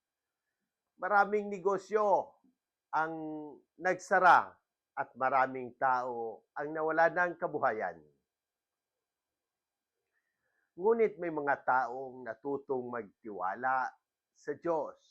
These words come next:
natutong humanap ng ibang paraan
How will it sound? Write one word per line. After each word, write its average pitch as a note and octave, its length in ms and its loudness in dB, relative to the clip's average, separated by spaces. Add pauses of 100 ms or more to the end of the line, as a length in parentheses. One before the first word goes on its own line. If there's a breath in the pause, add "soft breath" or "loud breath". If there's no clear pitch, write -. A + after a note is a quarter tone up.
(960)
natutong F3 640 -4
humanap F3+ 720 2
ng G3 160 -8
ibang F3 320 -2
paraan D#3 640 0